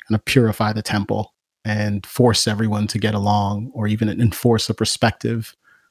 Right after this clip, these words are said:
on campus about what lifestyle choices other people can make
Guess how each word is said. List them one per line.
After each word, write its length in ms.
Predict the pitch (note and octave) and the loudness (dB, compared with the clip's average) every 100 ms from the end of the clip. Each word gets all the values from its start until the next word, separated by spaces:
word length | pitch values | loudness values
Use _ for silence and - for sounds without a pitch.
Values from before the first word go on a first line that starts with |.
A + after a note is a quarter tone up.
| C#3 | -4
on 180 | A#2+ | -2
campus 640 | A2 A2+ A2 G#2+ A2 - - | 0 0 0 -2 -6 -8 -6
about 380 | D3 A2+ G#2 - | -4 -2 -2 -2
what 160 | - A#2 _ _ _ _ | 2 2 _ _ _ _
lifestyle 560 | B2+ A#2 A#2 - A#2 G#2+ | 0 2 2 2 0 2
choices 540 | - A2+ - A2+ A2+ | 0 0 0 -2 -2
other 160 | C#3 A2+ | 0 0
people 240 | A#2+ A2+ | 2 -2
can 180 | A2 G#2+ | 0 2
make 380 | A2 A2 - - | 2 -2 -6 -16